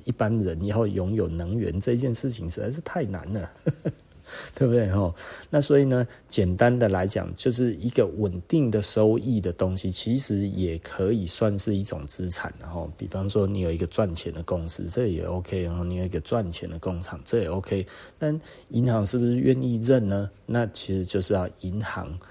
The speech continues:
呃，他真的认定你这个东西的营业额是真的，他可能也会愿意赚，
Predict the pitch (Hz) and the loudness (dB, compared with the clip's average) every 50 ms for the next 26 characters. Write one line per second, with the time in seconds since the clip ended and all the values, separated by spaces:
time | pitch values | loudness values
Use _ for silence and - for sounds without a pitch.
0 | - - - - - - - _ - - 85 82 80 80 82 82 - - - 131 | -20 -20 -20 -20 -20 -20 -20 _ -12 -8 -6 -6 -4 -6 -6 -6 -6 -2 -2 -2
1 | 120 - 135 131 127 113 95 98 123 135 113 104 98 - 131 113 98 82 85 90 | 0 2 2 4 4 4 2 6 6 6 6 4 2 2 2 2 2 0 0 -2
2 | 80 67 69 - - 139 110 98 - 101 92 92 90 - - 95 87 87 71 76 | -2 -4 -2 4 6 6 6 6 2 2 0 0 -2 -2 -2 0 0 -2 -2 -2
3 | 85 87 92 117 131 113 92 85 82 82 - 98 - - 92 82 - 85 - - | -4 -2 4 4 6 6 4 2 0 -2 -4 -2 -2 -2 -2 -2 -4 -6 -8 -10
4 | - - - - 143 147 147 135 - - - 101 87 80 82 85 80 73 71 - | -10 -10 -4 -2 0 0 0 0 -2 -4 -4 -4 -4 -2 -4 -4 -4 -4 -6 -2
5 | - 110 101 90 - 101 104 92 95 92 87 85 - - 113 101 | 0 0 0 2 0 -2 -2 -2 -2 -6 -6 -8 -2 -2 -2 -2